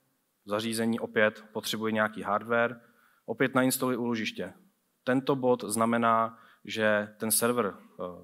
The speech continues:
vám nepřijde z disky uvnitř, ale jsou v té samé krabici, akorát vně, takže musíte samozřejmě každý hard disk, případně S S D disk, eh, vložit do zařízení sami.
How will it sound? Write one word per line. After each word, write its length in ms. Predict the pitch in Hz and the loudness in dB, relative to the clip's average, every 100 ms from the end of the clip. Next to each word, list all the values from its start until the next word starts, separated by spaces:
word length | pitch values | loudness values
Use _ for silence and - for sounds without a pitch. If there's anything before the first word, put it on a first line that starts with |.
| - _ _ | -20 _ _
vám 160 | 107 107 | -2 0
nepřijde 520 | 110 - 117 110 107 | 0 -2 0 2 2
z 40 | |
disky 300 | 101 107 - | 2 0 0
uvnitř, 480 | 110 104 110 117 117 - - - | -4 -4 -2 -2 -6 -16 -20 -6
ale 140 | 104 | -4
jsou 320 | 104 107 107 | -2 -2 -4
v 80 | 104 | -6
té 180 | - 107 | -2 0
samé 280 | 107 110 104 | 2 2 0
krabici, 560 | 104 98 104 - 98 | 0 -2 -2 -4 -4
akorát 440 | - 101 104 98 92 | -6 -6 -2 -2 -4
vně, 300 | 95 98 95 - _ _ _ | -6 -6 -6 -12 _ _ _
takže 220 | 95 98 | -8 -4
musíte 460 | 101 95 101 101 98 | -4 -4 -4 -2 -2
samozřejmě 460 | - 98 98 98 | -2 -4 -4 -6
každý 380 | 95 92 95 101 | -4 -8 -6 -6
hard 240 | 101 95 95 | 0 0 0
disk, 280 | 98 98 | -4 -4
případně 420 | - 98 98 95 95 | -8 -8 -6 -4 -4
S 100 | - | -4
S 120 | 92 | -4
D 180 | 98 90 | -4 -4
disk, 380 | 95 85 - | -6 -8 -8
eh, 120 | 95 90 | -10 -8
vložit 460 | 98 98 - 90 | -6 -6 -8 -14
do 140 | 95 98 | -12 -10
zařízení 460 | 92 95 92 82 | -10 -10 -12 -6
sami. 460 | - - 127 147 | -4 0 0 -2